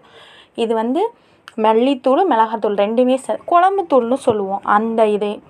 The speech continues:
ரெண்டு ஸ்பூன் போட்டு, ப்ளஸ் நம்மளோட தேங்காய் மிக்சர் இருக்குல்ல, அதையும் பேஸ்ட்டு, அதையும் போட்டு எல்லாத்தையும் நல்லா கலந்து எடுத்து வச்சுக்கோங்க. ஃபிஃப்டி பர்சன்டேஜ் of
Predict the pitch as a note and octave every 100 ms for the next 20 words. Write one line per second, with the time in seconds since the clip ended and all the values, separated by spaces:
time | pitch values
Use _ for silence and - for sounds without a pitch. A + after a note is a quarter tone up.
0 | - A3 A3 G#3 - G#3+ G#3 A3 B3+ -
1 | F#4+ A4 - - _ C#4 F#4 D#4+ B3 G#3
2 | G3+ F#3+ - A3+ B3 B3+ A#3+ A3 G3+ -
3 | B3+ G#3+ G3+ B3+ D#4+ - - - _ G3
4 | G3 G#3 G#3 - C4+ C4 C4+ - G3 -
5 | _ _ _ _ - G3+ A3 A#3 A#3 A#3
6 | G#3 - A4+ B4+ G#3 G3 F#3+ F#3+ G#3+ F4
7 | C4+ G3 G3 - G3+ F#3+ G3 F#4+ B3 -
8 | F#3+ - - F3+ F3+ - - - - -
9 | _ - D#4 D#4 - - A4 D4 B3 -
10 | D4+ E4 E4+ C4+